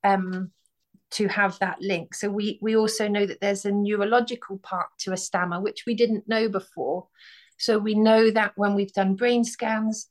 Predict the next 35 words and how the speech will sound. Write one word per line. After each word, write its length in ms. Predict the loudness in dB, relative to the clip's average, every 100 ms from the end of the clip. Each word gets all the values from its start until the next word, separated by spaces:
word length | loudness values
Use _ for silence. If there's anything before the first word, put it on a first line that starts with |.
| _
<clears throat> 80 | -4
and 420 | 2 2 2 0
we've 160 | -2
looked 280 | -2 -2 -2
at 60 | -6
the 60 |
structure 500 | -4 0 -2 -2 -10
of 100 | -10
the 80 | -10
brain, 480 | -6 -2 0 -2 -6 -10 -20 _ _ 0
that 260 | 2 2 _ _ _ -10
we 260 | -2 0 2
know 280 | 4 2
there 220 | 2 0 0
are 80 |
slight 340 | -6 -6 -6 -6
differences 680 | -10 -8 -12 -8 -6 -4 0
in 160 | 2
the, 280 | 4 2 0 -2
in 140 | -4
the 80 | -2
way 300 | 0 0 2
that, 200 | -2 -4 _ _ -6
um, 500 | -4 -4 -4 -6 -8 _ _ _
someone 320 | -2 0 2
who 240 | 0 0 -2
has 240 | -2 -6
a 40 | -6
stammer, 460 | -4 -2 0 0
that 180 | -2 -4
they 140 | -4
might 240 | -2 -2 -2
process 460 | -6 -6 -6 -10
speech 280 | -6 -6 -6
signals, 680 | -4 -2 2 4 4 2